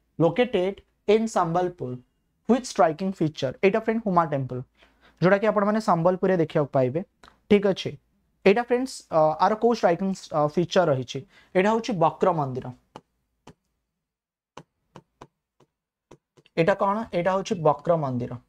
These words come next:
ଏ ବକ୍ର ମନ୍ଦିର ଫ୍ରେଣ୍ଡସ୍, ମାନେ ଲିନିଂ ଷ୍ଟ୍ରକ୍ଚର,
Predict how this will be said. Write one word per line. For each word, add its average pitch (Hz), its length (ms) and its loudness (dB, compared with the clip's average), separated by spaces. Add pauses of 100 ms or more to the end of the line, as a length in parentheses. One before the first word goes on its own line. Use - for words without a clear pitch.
(960)
ଏ 170 80 4
ବକ୍ର 170 300 2
ମନ୍ଦିର 220 280 2
ଫ୍ରେଣ୍ଡସ୍, 220 420 -6 (160)
ମାନେ 170 200 0
ଲିନିଂ 185 320 0
ଷ୍ଟ୍ରକ୍ଚର, 190 460 -4